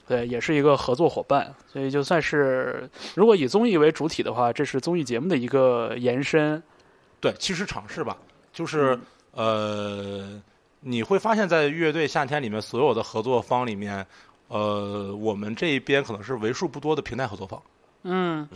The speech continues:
Speaker 2: 别的可能是快销，然后，呃，汽车、汽车行业，
Speaker 1: 嗯。
Speaker 2: 呃，其他的比如说，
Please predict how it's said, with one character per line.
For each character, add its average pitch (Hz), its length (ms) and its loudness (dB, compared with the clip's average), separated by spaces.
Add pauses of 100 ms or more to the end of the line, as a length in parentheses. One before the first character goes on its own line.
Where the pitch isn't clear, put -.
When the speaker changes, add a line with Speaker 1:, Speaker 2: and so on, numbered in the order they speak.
(100)
Speaker 2:
别 123 120 4
的 170 80 4
可 123 60 -2
能 117 100 -4
是 113 80 -8
快 - 180 -2
销， 151 380 0
然 113 140 -2
后， 123 300 2
呃， 113 240 -4
汽 - 160 -10
车、 143 240 0
汽 - 160 -6
车 160 120 0
行 117 160 -2
业， 101 200 -4 (380)
Speaker 1:
嗯。 139 140 -6
Speaker 2:
呃， 107 800 -4
其 - 120 -12
他 151 140 2
的 147 100 0
比 117 80 -8
如 101 140 -10
说， 120 320 2